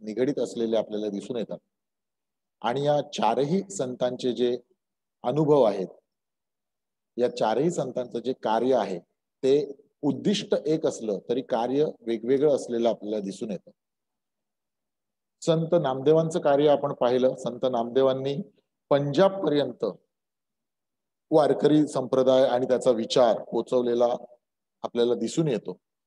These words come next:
गुरु ग्रंथ साहिब मध्ये त्यांच्या, अ,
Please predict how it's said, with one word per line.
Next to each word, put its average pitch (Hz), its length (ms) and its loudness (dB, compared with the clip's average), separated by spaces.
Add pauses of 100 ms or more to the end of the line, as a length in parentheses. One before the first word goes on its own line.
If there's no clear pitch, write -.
(300)
गुरु 143 180 4
ग्रंथ 156 340 2
साहिब 156 380 0
मध्ये 117 340 0
त्यांच्या, 117 440 0 (1200)
अ, 92 240 -2